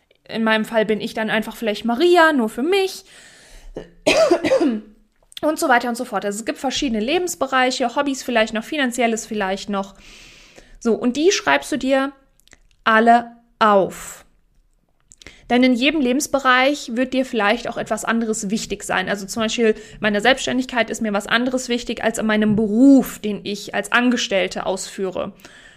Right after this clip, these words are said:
Und jedes Mal, wenn du merkst, dass es Spannungen zwischen dir und den anderen Menschen gibt,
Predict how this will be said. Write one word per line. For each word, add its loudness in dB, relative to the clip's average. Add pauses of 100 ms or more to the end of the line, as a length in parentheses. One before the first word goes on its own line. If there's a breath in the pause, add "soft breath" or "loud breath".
(560 loud breath)
Und 2
jedes 2
Mal, 4
wenn 0
du 2
merkst, 2
dass -2
es -6
Spannungen 0
zwischen -2
dir 0
und -2
den -2
anderen 0
Menschen -2
gibt, -2